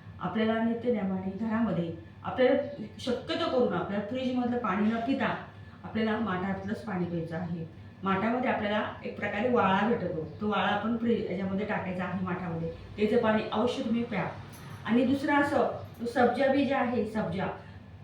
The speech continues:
ज्यांना फारच उष्णता वाढलेली असेल, तर त्यांनी काय करायचं आहे, संध्याकाळी सब्जाचं बी जे आहे,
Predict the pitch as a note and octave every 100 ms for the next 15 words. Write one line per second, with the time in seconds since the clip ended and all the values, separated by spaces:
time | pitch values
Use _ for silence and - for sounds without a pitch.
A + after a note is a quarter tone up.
0 | F#3+ A3 C4 C4 B3 C4+ F#4 - C#4+ C4+
1 | A3+ G3 F3+ F3+ F3+ F3+ E3+ - - -
2 | A#3 B3+ G#3 F#3 F3+ F3 D#3+ F3 G3 C4+
3 | - - - B3+ C4+ D4+ D4 A#3+ - G3+
4 | G3 D4 C#4+ A#3 B3 A#3+ G3 G3